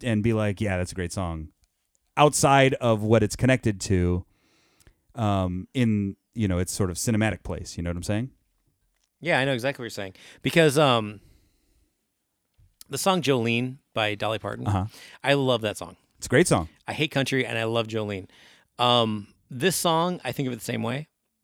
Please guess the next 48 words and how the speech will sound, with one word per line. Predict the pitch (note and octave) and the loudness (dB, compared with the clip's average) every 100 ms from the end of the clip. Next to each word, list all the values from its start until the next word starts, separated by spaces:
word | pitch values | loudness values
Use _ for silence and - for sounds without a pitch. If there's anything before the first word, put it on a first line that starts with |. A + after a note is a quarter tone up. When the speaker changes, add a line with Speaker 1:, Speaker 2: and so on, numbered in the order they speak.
| _ B2 | _ -4
Speaker 1:
Mm. | A#2+ G#2 G2 - C3+ | -2 -2 -4 -6 -4
Speaker 2:
because | B2+ C#3 B2 G#2+ - | -2 2 2 0 -6
it's | B2+ - | -8 -2
got | C3 | 0
that | A2+ G2 | -2 -2
jangly | A#2 A#2 A#2 A#2+ A#2 A#2+ B2+ _ _ _ _ _ _ _ _ _ | 0 0 0 -2 -2 -2 -8 _ _ _ _ _ _ _ _ _
country | - A#2+ A#2+ A2+ A2 | -8 -6 -4 -6 -8
feel. | - A#2 A#2+ B2+ _ _ _ - - _ _ _ - | -4 -2 -2 -6 _ _ _ -20 -20 _ _ _ -2
Speaker 1:
Right. | G#2 F#2+ | 0 2
Speaker 2:
Um, | A#2+ A2+ A2 G#2 - C#3 A#2 | 0 0 -2 -6 -12 -20 -4
granted, | C3 B2 | 0 2
it's | A2+ A2+ | 0 -2
not | A2 A2 - _ | -2 -4 -8 _
as | A2 G#2 G2+ F2+ - - | -4 -2 -4 -8 -14 -10
good | - A2+ | -4 -2
of | A2 | -2
a | |
song | - G#2+ A2 | -4 -4 -4
as | G2+ - - _ _ | -8 -16 -20 _ _
Jolene, | G#2 A2 A#2 B2+ - - | -8 -8 -8 -10 -14 -14
Speaker 1:
That's | - - | -8 0
Speaker 2:
but | |
Speaker 1:
right. | C3 C#3 | 0 -2
Speaker 2:
it's | - | -2
got | D#3+ | -2
the | C3+ | -2
feeling | - C3 C3+ C3 B2+ | -2 0 2 0 -2
of | B2+ | -2
it. | B2+ | -4
So | - C3 | -4 -6
I | |
think | C3+ G#3 | -6 -6
I | D#3+ | -8
could, | - F#2 G#2 C3+ D#3 E3+ _ _ - | -8 -8 -8 -8 -10 -16 _ _ -4
if | |
it | D#3+ | 0
was | D#3 | 2
on, | D#3 | 2
if | C3+ | 0
it | |
was | D3+ | -2
on, | E3 | -2
like, | C3+ | -4
a | - | -6
playlist | G2+ A2+ A#2 - - | -8 -4 -4 -6 -12
of, | G#2+ | -10
like, | G2+ F2+ - - | -10 -10 -14 -16
songs | - G2 G#2 | -10 -8 -10